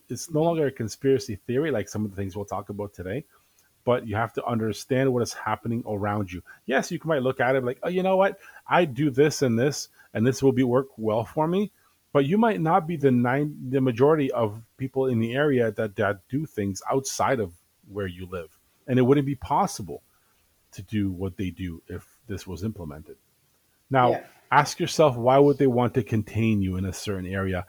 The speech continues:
Speaker 1: outside of the things they tell you? You know?
Speaker 2: Yeah.
Speaker 1: So,
Speaker 2: Absolutely.
Speaker 1: there you go.
Speaker 2: Ask yourself those questions because it's, it,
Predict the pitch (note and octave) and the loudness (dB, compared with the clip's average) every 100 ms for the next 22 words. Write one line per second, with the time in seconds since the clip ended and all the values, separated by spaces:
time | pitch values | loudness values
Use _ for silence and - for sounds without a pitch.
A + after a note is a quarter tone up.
0 | - - A2 A#2+ - G2+ A2+ G#2 F2+ G#2+ | -14 -4 0 0 2 2 4 2 -2 -4
1 | - G#2+ F#2 G#2 F2+ - G2 F2+ D#2 D2 | -2 -2 -2 -4 -4 -4 -4 -4 -6 -10
2 | - _ _ _ _ _ _ _ _ _ | -16 _ _ _ _ _ _ _ _ _
3 | _ _ D3+ - _ _ _ _ _ _ | _ _ -20 -20 _ _ _ _ _ _
4 | _ _ _ G2 F#2+ A2 B2+ _ - _ | _ _ _ -8 -6 -6 -10 _ -20 _
5 | _ _ _ _ _ _ D#3+ D3 - - | _ _ _ _ _ _ -12 -10 -10 -14
6 | - F2+ F2+ G2 _ D#3 D3+ - C#3+ B2+ | -10 -8 -8 -12 _ -14 -14 -14 -14 -12
7 | A2 A2+ B2 - _ _ A#2+ A#2 A#2 F#2 | -12 -14 -14 -20 _ _ -4 -2 -2 -2
8 | B2 B2+ G2+ F#2 E3 G3 F#3+ F#3 F3+ E3 | 2 2 2 -4 -10 -8 -8 -6 -4 -6
9 | E3+ D#3+ D#3 - D3 D#3+ - C#3+ C3+ - | -4 -6 -6 -8 -6 -6 -6 -8 -10 -14
10 | C3+ D3+ C#3+ C#3 - - _ _ _ _ | -14 -12 -12 -12 -14 -20 _ _ _ _
11 | _ _ _ _ _ - D3+ | _ _ _ _ _ -12 -12